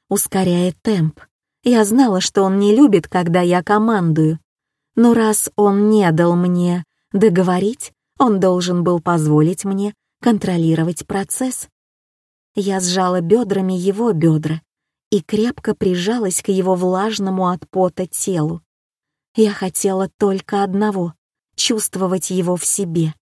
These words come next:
Я вцепилась зубами в его нижнюю губу,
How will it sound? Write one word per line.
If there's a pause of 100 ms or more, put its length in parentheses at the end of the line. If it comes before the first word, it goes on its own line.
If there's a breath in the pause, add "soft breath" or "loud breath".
(720)
Я
вцепилась
зубами
в
его
нижнюю
губу,